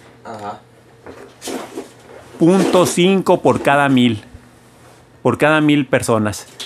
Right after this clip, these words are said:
Speaker 2: Ni siquiera, o sería punto cero cinco por cada cien de muertes.
Speaker 1: Está
Speaker 2: Es lo mismo o poquito más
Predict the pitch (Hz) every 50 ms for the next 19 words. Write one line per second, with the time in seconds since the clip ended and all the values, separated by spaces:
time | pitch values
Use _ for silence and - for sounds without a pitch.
0 | - - - 147 160 156 - 156 123 - 190 196 208 220 208 196 - - - -
1 | - - - - - 131 - 170 214 190 190 190 190 - - - 196 196 220 -
2 | - 190 - 190 190 202 185 - 208 220 233 - 208 170 - 170 147 147 - 170
3 | 156 165 170 147 - - 139 139 139 143 131 - - - - _ _ _ - -
4 | - - - _ _ _ _ _ _ - - 127 135 131 127 131 135 131 127 -
5 | 127 120 - - - - - - - - - - - - - 107 175 196 214 220
6 | 233 226 226 214 214 226 233 247 240 196 208 214 220 214 202 180 170 - 190 -
7 | - 202 190 - 220 196 180 202 240 247 240 -